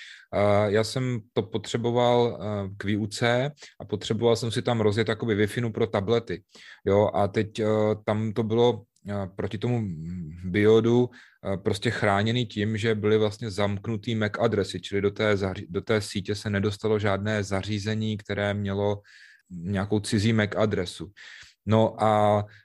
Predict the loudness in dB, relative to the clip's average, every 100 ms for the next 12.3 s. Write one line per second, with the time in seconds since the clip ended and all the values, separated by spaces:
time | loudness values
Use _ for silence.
0 | -8 -4 -2 2 4 4 2 2 2 2
1 | 2 0 2 0 -2 -2 -2 -8 -8 -6
2 | -2 0 2 2 0 -4 -4 -8 -8 -2
3 | -2 -2 -6 -4 -6 -4 -4 0 2 4
4 | 4 4 2 0 -2 -6 0 0 0 -6
5 | -10 -2 -2 -2 -6 _ -4 0 2 2
6 | 2 0 -4 0 0 0 -4 -4 -4 -2
7 | -2 -2 0 0 0 -6 -4 -4 -4 -10
8 | -10 -6 -6 -4 -2 0 0 0 0 0
9 | 2 0 -2 -2 0 2 2 -4 -20 -20
10 | _ -10 -4 -2 -2 -2 -6 -6 -6 0
11 | 0 2 0 0 0 -2 -2 -8 -6 -2
12 | 4 4